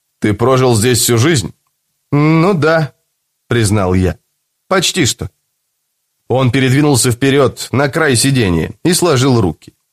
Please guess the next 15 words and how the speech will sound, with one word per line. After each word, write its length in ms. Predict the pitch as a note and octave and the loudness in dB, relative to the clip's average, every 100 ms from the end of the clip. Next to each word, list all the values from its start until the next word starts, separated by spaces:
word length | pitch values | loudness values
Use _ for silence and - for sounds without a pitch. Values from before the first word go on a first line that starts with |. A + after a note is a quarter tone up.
| _ | _
Его 300 | G#2+ G#2+ A2 | -2 0 0
голос 440 | G#2 B2 B2+ A2+ A#2 | 0 0 2 0 0
окреп, 500 | G2+ B2 C#3 G2+ - | -2 -2 0 -2 -6
словно 420 | - C3 A#2 G#2+ A2 | -6 -2 0 0 0
он 100 | G#2+ | 0
хотел 360 | G#2+ G2+ A2 | -2 0 0
убедить 380 | G#2+ G#2+ A#2+ - | 2 0 0 0
меня 220 | B2 A2+ | 0 0
в 60 | G2 | 0
серьезности 640 | G#2+ G#2 F#2+ F2+ F#2 - | 0 0 0 0 -2 -2
своих 360 | F#2+ F#2 F#2+ - | -2 0 -2 -2
слов. 300 | - F2 D#2 _ _ _ _ _ _ _ _ _ _ - | -2 -2 -4 _ _ _ _ _ _ _ _ _ _ -14
«Малыш», — 760 | - E2+ B2 D3 F2+ - - _ _ - | -6 -2 0 0 0 -4 -6 _ _ -14
сказал 500 | - A2+ F2+ E2 | -4 -2 -2 -4
он, — 80 | C#2+ | -8